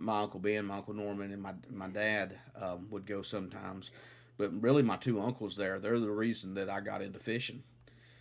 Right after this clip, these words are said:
And I've been doing it ever since I was a little boy, and here we are forty years old now. And, and so, you know, fishing, we know how to fish. We just couldn't, this, the platform stuff, man, was just,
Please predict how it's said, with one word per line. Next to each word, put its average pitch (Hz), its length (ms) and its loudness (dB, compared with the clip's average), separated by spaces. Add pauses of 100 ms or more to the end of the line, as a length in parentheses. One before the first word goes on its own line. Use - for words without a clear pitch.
(280)
And 98 420 -4
I've 98 140 -4
been 104 160 2
doing 104 220 2
it 101 80 -2
ever 95 180 -4
since 98 260 -6
I 104 60 0
was 95 180 -2
a 98 60 -8
little 98 240 -2
boy, 101 360 -2
and 92 260 -8
here 101 140 -2
we 101 100 -4
are 101 80 -4
forty 101 320 -2
years 98 280 -8
old 104 240 2
now. 95 340 -4
And, 95 300 -8
and 101 300 -6
so, 101 320 0
you 107 120 -4
know, 95 120 0
fishing, 104 560 0
we 107 80 -4
know 117 100 0
how 131 120 2
to 107 80 -8
fish. 127 420 2
We 104 100 -2
just 101 240 -6
couldn't, - 240 -2
this, 110 260 0
the 95 140 -6
platform 104 600 -2
stuff, 98 380 -2
man, 104 220 -2
was 87 120 -6
just, - 340 -8